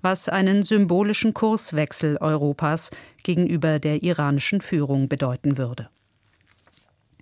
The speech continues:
Der britische Premierminister Starmer hat sich bei seinem Besuch in China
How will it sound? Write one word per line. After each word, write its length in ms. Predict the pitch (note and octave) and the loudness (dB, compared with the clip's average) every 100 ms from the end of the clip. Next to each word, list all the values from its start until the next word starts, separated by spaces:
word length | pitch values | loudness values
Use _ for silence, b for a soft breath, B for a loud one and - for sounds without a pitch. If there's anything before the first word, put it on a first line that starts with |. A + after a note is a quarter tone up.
| _ _ _ _ _ _ B B B B B B B | _ _ _ _ _ _ B B B B B B B
Der 240 | - F#3 F3+ | 0 2 2
britische 420 | F#3 A3+ C4+ G#3 | 2 0 0 -2
Premierminister 800 | - A3 F#3 G3+ G#3 G3 - F3+ | 0 2 4 4 4 2 2 0
Starmer 640 | E3+ - F3+ G#3+ F3+ B2+ | 0 0 2 4 4 2
hat 160 | C3 D#3+ | 0 -2
sich 300 | - D#3 - | -2 -2 0
bei 160 | E3 D#3 | 0 0
seinem 320 | D#3+ D#3 D#3 | 2 2 2
Besuch 400 | D#3+ D3 A3 G3+ | 2 0 -2 0
in 140 | D#3+ | 0
China 580 | C#3+ - G3 G#3+ D3+ G#3 | -2 -2 2 4 2 0